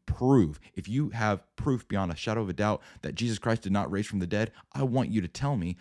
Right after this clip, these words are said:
because I don't wanna be trapped following a lie. Knowing Christ has brought fulfillment to my life.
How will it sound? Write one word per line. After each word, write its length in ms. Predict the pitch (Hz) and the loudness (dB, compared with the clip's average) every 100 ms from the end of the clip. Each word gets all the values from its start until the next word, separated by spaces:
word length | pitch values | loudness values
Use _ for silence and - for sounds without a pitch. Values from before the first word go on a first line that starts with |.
| - | -10
because 240 | 95 110 - | -4 -2 -2
I 120 | 120 | 0
don't 120 | 123 | 2
wanna 140 | 110 107 | 2 2
be 140 | 101 | -2
trapped 420 | - 127 110 - | -2 0 0 0
following 320 | - 107 98 90 | 0 2 2 0
a 80 | |
lie. 400 | 85 131 95 - - - | 0 -2 -6 -10 -12 -2
Knowing 640 | 87 98 113 98 82 80 - _ | 2 4 6 4 2 -2 -8 _
Christ 640 | - 80 95 80 73 - _ - | -8 -2 -2 -2 -8 -14 _ -8
has 200 | 90 73 | -6 -4
brought 320 | 76 87 - | -2 -2 -2
fulfillment 600 | 80 - 98 92 82 - | -10 -4 0 0 -2 -6
to 100 | - | -6
my 300 | 80 90 92 | 0 2 2
life. 420 | 76 58 - - | 0 -6 -14 -10